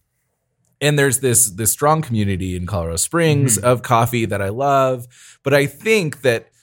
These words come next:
Speaker 1: you know, apart from just the third space,
Speaker 2: Yes.
Speaker 1: I think that there's an element about coffee,
Speaker 2: Mm-hmm.
Speaker 1: uh,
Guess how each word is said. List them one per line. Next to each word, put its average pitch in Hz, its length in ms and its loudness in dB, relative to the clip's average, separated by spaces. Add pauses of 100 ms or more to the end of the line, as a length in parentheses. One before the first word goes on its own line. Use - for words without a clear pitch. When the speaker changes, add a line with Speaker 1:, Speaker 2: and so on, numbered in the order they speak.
(240)
Speaker 1:
you 131 60 -2
know, 135 120 4
apart 214 300 -2
from 165 160 0
just 127 260 4
the 98 100 -2
third 110 460 0
space, 87 760 -4
Speaker 2:
Yes. 104 120 -6
Speaker 1:
I 123 40 0
think 156 220 -2
that 160 140 -4
there's 123 240 4
an 101 120 -4
element 104 400 -4
about 90 460 -8
coffee, 98 840 -4 (120)
Speaker 2:
Mm-hmm. 107 200 -6 (200)
Speaker 1:
uh, 95 420 2